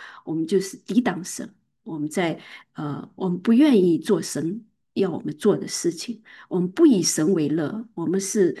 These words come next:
呃，反对神，我们是 rebel，我们就是在这个状态里面，神还要改变我们这个状态，那这个就是我们新的，心理的这个问题了。那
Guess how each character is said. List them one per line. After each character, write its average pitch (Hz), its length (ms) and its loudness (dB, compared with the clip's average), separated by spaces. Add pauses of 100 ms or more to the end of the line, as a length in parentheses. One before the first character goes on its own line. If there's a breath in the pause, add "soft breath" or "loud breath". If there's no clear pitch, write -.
(260 loud breath)
呃， 139 120 -6
反 240 360 -2
对 294 200 6
神， 170 300 0 (160)
我 151 140 -6
们 175 100 0
是 190 180 -2
rebel， 196 720 4
我 175 80 -6
们 175 160 0 (1200 soft breath)
就 240 120 4
是 233 80 4
在 247 140 4
这 381 260 4
个 381 100 4
状 302 360 4
态 208 180 2
里 147 160 -4
面， 156 160 -2
神 185 300 -4
还 190 160 -4
要 185 140 -4
改 - 260 -4
变 214 180 0
我 139 80 -2
们 127 100 -4
这 - 160 0
个 - 120 -6
状 - 260 -6
态， - 240 -16
那 208 100 0
这 214 140 -2
个 208 60 0
就 208 120 0
是 180 200 -6 (240 loud breath)
我 165 120 -6
们 156 140 -4
新 240 400 4
的， 214 240 0
心 269 300 4
理 165 100 4
的 147 100 -6
这 - 120 -10
个 151 100 -6
问 190 220 0
题 - 260 -14
了。 - 80 -16 (680 loud breath)
那 226 220 4